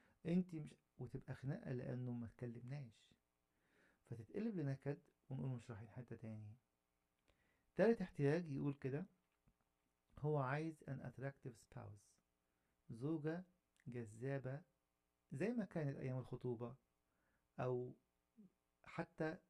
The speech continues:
ساعات تقول لك: "هو على فكرة واخدني كده من قبل ال-، وعرفني أنا كده من، من قبل ما نتجوز". أوكي، هو دلوقتي بقى عنده احتياج لأنه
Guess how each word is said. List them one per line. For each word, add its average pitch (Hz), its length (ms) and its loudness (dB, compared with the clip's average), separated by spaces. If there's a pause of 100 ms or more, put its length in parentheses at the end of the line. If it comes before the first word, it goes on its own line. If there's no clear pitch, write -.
(260)
ساعات 131 220 -2
تقول 180 140 -4
لك: - 180 -8 (100)
"هو 123 160 -4
على 123 140 -2
فكرة 165 380 0 (420)
واخدني 165 420 0
كده 156 200 2
من 139 140 0
قبل 120 240 -4
ال-، - 600 -12 (1120)
وعرفني 147 460 0
أنا 143 80 0
كده 147 260 0
من، 127 440 -4
من 131 160 -6
قبل 139 180 -2
ما 123 140 -2
نتجوز". 110 480 -8 (640)
أوكي، 117 340 -6 (240)
هو 156 140 2
دلوقتي 180 500 -2
بقى 139 260 0
عنده 160 200 0
احتياج 120 440 -4 (140)
لأنه 113 460 -4